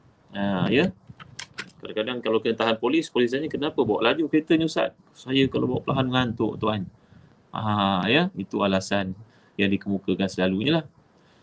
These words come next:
Maka mengantuk menguasai ustaz yang mulia ni, ustaz yang baik hati ni,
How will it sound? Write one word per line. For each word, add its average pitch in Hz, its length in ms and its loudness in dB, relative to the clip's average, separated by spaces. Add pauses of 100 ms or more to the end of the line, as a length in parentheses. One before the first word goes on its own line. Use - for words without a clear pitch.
(260)
Maka 147 320 8
mengantuk 175 600 6
menguasai 131 480 0
ustaz 107 280 -2
yang 101 240 -2
mulia 98 320 2
ni, 87 160 0
ustaz 95 240 -2
yang 92 140 -2
baik 90 260 0
hati 92 200 -4
ni, 95 60 0